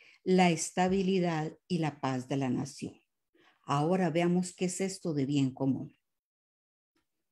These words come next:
Desde Aristóteles, esta noción vincula el bien de las personas con el bien de la comunidad. La formación de cualquier comunidad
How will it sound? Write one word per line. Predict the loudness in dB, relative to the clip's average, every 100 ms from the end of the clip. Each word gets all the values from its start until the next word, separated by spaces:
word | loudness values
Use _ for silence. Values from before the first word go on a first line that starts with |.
| 2
Desde | 6 6 6 4
Aristóteles, | 4 -2 0 0 0 0 0 -2 -4 -12 _ -20 -20 _ _ -20 _ _
esta | 6 6 8 8
noción | 8 8 4 2 4 4
vincula | 4 4 4 6 6 4 -2 _ _
el | 2 4 4
bien | 4 8 10 8
de | 6
las | 4 2 -2
personas | -4 -4 -2 0 2 2 0 -8 -20 _ _ -20 -20 _
con | 2 4 6
el | 2 0
bien | 2 4 2 0 -6
de | -4 0
la | 0 -2 -6
comunidad. | -4 -2 0 0 -2 -4 -10 -14 -18 _ _ _ -20 -20 _
La | 2 2
formación | 2 2 4 2 2 6 8
de | 6 2
cualquier | 2 2 0 4 4 4 4
comunidad | 6 6 6 4 4 4 0 -4